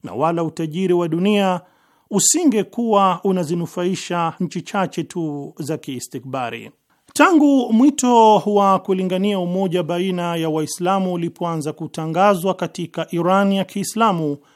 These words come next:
tumekuwa tukishuhudia makongamano na mikutano mbalimbali inayofanyika katika wiki ya umoja kwa kuwakutanisha pamoja Waislamu wake kwa waume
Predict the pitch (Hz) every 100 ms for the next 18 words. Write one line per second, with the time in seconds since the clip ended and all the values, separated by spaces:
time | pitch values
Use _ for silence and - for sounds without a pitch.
0 | _ _ - 247 240 294 277 - 180 190
1 | - 180 170 190 170 160 165 160 165 170
2 | 196 190 180 175 156 170 165 190 175 165
3 | 156 147 240 285 196 160 185 202 180 180
4 | 170 165 - 165 170 143 156 156 156 -
5 | 156 165 - 175 180 214 175 175 160 -
6 | _ _ _ - - - 151 165 160 170
7 | 170 - 165 170 175 180 175 175 170 -
8 | 190 190 196 190 185 185 175 180 202 196
9 | - 196 185 180 175 180 180 175 165